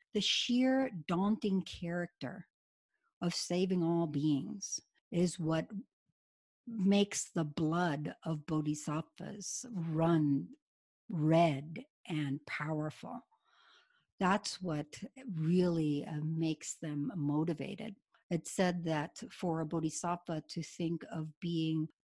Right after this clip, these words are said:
liberated from samsara themselves without the ability to benefit other beings is worse than living in a hell realm.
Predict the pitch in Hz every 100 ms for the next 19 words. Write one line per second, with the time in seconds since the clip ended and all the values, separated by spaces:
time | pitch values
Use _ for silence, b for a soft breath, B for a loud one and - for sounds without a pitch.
0 | _ _ 208 196 202 208 202 196 185 170
1 | 170 - - 175 165 160 160 185 - 185
2 | 175 - 170 165 160 160 175 160 - 180
3 | 185 131 156 - - - _ _ _ _
4 | _ - 165 165 175 190 180 190 185 165
5 | 160 160 156 151 143 151 160 156 156 151
6 | 147 139 151 170 143 160 185 - - b
7 | b b 196 185 170 165 180 - 160 160
8 | 175 185 - - - 196 156 160 165 -
9 | 190 160 175 170 156 143 143 - 156 165
10 | 143 135 160 202